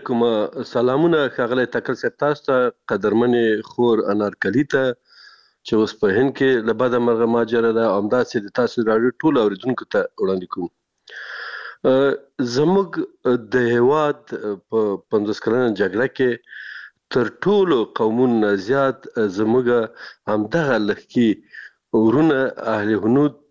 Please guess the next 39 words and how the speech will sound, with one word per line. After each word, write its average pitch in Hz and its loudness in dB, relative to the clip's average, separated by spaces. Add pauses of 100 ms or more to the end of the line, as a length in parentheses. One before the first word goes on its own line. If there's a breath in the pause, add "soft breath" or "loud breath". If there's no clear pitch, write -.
(340)
ډېر 131 4
وځورول 139 2
شول، 120 -4 (220)
د 95 -6
دوی 101 2 (140)
کورونه 123 2
غصب 123 -2
شول، 117 0 (600 loud breath)
دوی 107 4
سره 101 0
ډېر 107 2 (260)
ظلم 139 2
وسو. 123 0 (260)
دوی 117 2 (560 loud breath)
زموږ 110 4
د 98 -2
باغ 113 -2 (120)
هغه 117 0 (340)
ګلانو 120 2
چې 117 -4 (200)
د 101 2
وطن 120 0
لپاره 107 0 (560 loud breath)
عسکري 104 0
کوله، 117 2 (100)
خ-، - -12 (140)
ډېر 113 2 (180)
تاریخ 131 0
لري، 120 2 (460 loud breath)
خدمت 113 0
یې 123 0
کړی 120 2
ده، 117 0 (140)
او 104 -2 (180)
دوی 127 2 (560 loud breath)
ډېر 123 2
ښه - -4 (120)
تجارت 104 -2
کوي. 123 2